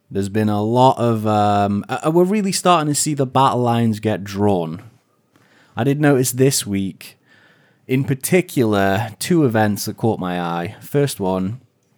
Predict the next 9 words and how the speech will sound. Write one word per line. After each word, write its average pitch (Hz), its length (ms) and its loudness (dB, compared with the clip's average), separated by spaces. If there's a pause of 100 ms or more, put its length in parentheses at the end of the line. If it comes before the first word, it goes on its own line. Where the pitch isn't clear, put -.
(540)
Senator 131 480 -2
Elizabeth 117 560 -2
Warren 95 480 -2
has 101 260 -6
announced 98 800 -4 (960)
the 104 340 -2
formation 117 1200 -2 (460)
of 101 580 0 (360)
Warren's 160 760 0